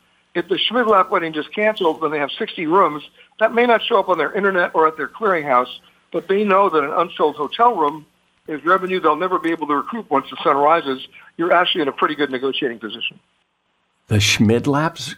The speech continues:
Speaker 2: wedding was canceled?
Speaker 1: Oh, they cancel all the time. They're notorious, yes.
Speaker 2: God.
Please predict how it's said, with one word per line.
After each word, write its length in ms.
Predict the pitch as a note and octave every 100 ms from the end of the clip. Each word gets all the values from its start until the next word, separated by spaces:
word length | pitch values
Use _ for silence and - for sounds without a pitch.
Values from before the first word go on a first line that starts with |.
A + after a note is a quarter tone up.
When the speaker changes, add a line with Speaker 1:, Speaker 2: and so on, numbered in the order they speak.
| -
Speaker 2:
wedding 500 | F2 F2 A2+ D3 F3+
was 180 | G#3 -
canceled? 640 | - G3+ A3+ - A#3+ A#3+ - _ _ _ _ _
Speaker 1:
Oh, 200 | - G#3+
they 140 | F#3+ F3+
cancel 420 | - G3+ F3+ E3
all 120 | D3+
the 140 | C3+ B2+
time. 260 | D#3 A2
They're 120 | A#2
notorious, 500 | B2 B2 - G#2+ G2+ -
yes. 180 | A2 - -
Speaker 2:
God. 840 | D#3 A3+ G#3 C3+ - - - -